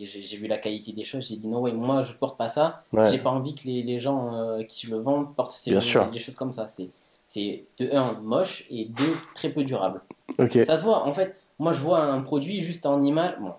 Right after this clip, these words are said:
Speaker 1: maintenant, tu peux faire n'importe quoi en image, mais avant, tu vois en, maintenant, bref, tu vois en
Speaker 2: Ouais.
Speaker 1: image quand même quand un produit est merdique.
Speaker 2: Ouais.
Speaker 1: La plupart du temps, tu le vois. Et moi, j'ai pas envie de ça. Un rendu pourri, ça me, ça me sert à rien.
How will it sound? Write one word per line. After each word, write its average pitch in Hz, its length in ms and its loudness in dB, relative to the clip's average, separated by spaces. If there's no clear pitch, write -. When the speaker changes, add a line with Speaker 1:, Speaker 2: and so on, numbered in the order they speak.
Speaker 1:
maintenant, 104 240 -4
tu - 140 -12
peux 110 80 -10
faire 104 180 -8
n'importe 104 320 -10
quoi 113 100 -8
en 110 60 -4
image, 113 240 -2
mais 95 140 -10
avant, 143 280 2
tu 160 140 -4
vois 139 200 2
en, 127 140 -4
maintenant, 101 380 -10
bref, 120 320 0
tu 147 120 -4
vois 127 260 6
en - 20 8
Speaker 2:
Ouais. 113 160 8
Speaker 1:
image 170 260 6
quand 165 60 2
même 156 160 2
quand 135 200 -4
un 139 80 0
produit 131 420 -2
est 117 40 -2
merdique. 110 440 -6
Speaker 2:
Ouais. 98 220 6
Speaker 1:
La 92 120 -4
plupart 110 260 -2
du 110 80 -6
temps, 120 160 -6
tu 117 140 -12
le 110 60 -10
vois. 104 220 -8
Et 143 60 -8
moi, 139 120 4
j'ai 123 100 2
pas 123 100 0
envie 113 120 0
de - 40 -8
ça. 117 180 0
Un 104 140 -8
rendu 110 320 -4
pourri, 123 300 -2
ça 131 140 -6
me, 107 260 -8
ça - 100 -8
me 95 60 -8
sert 104 160 -6
à 104 60 -2
rien. 104 140 -8